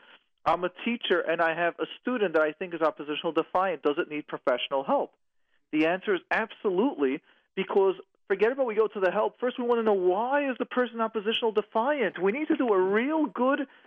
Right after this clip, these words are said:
intake, a real search of history. What's going on that this kid is so oppositional defiant? That is step one. Before, before we go to the treatment plan,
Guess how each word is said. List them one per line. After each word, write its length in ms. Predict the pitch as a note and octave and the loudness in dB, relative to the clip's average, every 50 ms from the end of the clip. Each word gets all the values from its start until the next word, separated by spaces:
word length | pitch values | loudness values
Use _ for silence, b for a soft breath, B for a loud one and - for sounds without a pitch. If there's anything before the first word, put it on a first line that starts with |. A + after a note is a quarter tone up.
| b b - | b b 0
intake, 380 | C4 D#4 D4+ - B3 G3+ G3 | 0 0 0 0 0 0 2
a 80 | G3 F#3+ | 2 0
real 300 | G3 C4 D4+ D#4 D#4 D4 - - - - | 2 2 2 0 0 -2 -6 -8 -2 0
search 220 | B3+ C4 - - | 0 0 2 0
of 80 | C4 B3 | -2 -2
history. 580 | G3 A3+ D4 - - _ - G3+ F#3+ D3+ - B B B B B | 0 0 0 0 -2 _ -2 0 0 0 0 B B B B B
What's 380 | B C#3+ D3+ F3 B3+ D4 - - _ | B 4 4 4 2 2 -2 -6 _
going 260 | C4+ C4 C4 B3 A#3+ | 0 2 2 2 2
on 220 | A#3 A#3+ B3+ C4 B3+ | 2 2 0 2 2
that 160 | A3+ F#3+ - | 0 0 0
this 120 | A#3 B3+ - _ | -4 -6 -6 _
kid 120 | - A#3 A3 | -2 0 0
is 80 | G3+ - - | 0 2 2
so 100 | G3 G3 | 2 2
oppositional 540 | G3 - - F3+ D3+ E3+ D#3+ - - F3+ F3+ | 2 0 -2 -2 -2 -2 -2 -2 -2 -2 0
defiant? 640 | F3 F#3 - _ G#3+ G#3 A3 A#3 G#3+ C#3+ B2 - - | 0 0 0 _ 0 0 0 0 -2 -4 -6 -4 0
That 220 | D#3 F3 A#3 C4+ | 0 0 0 0
is 60 | - - - - | -4 -8 -12 -2
step 220 | - G#3 G3+ - - | -2 0 0 0 -2
one. 260 | F#3 G#3 A3+ A3 F#3 | -2 0 0 0 0
Before, 540 | E3 F3 E3 - _ _ B3+ C#4 D4+ E4 G4 B B B B B B B | -4 -6 -8 -8 _ _ -2 0 0 0 0 B B B B B B B
before 320 | - G3+ - - C4 C4 C#4+ | -4 -4 -2 0 0 0 2
we 80 | C#4+ A#3+ | 2 2
go 120 | B3 B3 | 2 0
to 80 | A#3+ - - | 0 -2 -4
the 80 | G3 | -4
treatment 540 | - - - - C4 C#4+ C4+ B3+ A#3+ G#3 - | -2 -2 -4 -2 -4 -4 -2 -2 -4 -4 -4
plan, 420 | - - D3+ C#3 C3 A#2 A2+ A2+ | -4 -2 -2 -2 -2 -2 -6 -8